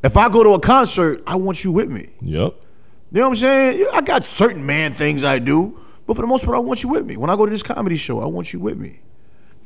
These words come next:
Speaker 1: You know what I'm saying? Like, I don't, I don't understand that, that dynamic.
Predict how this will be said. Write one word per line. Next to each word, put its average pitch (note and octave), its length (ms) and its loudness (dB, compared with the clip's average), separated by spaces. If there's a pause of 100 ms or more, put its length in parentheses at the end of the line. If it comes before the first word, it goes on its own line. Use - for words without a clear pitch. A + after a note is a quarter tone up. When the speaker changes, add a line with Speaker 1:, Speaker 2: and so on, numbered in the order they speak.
(260)
Speaker 1:
You C3 80 -6
know F3 60 -2
what F#3+ 40 0
I'm F#3+ 60 -4
saying? G3 260 -2
Like, G3+ 160 0
I G#3 120 2
don't, A3+ 220 0
I G3 80 2
don't G#3 160 0
understand G3 520 -2
that, - 520 -4
that C#3 160 0
dynamic. B2+ 540 -4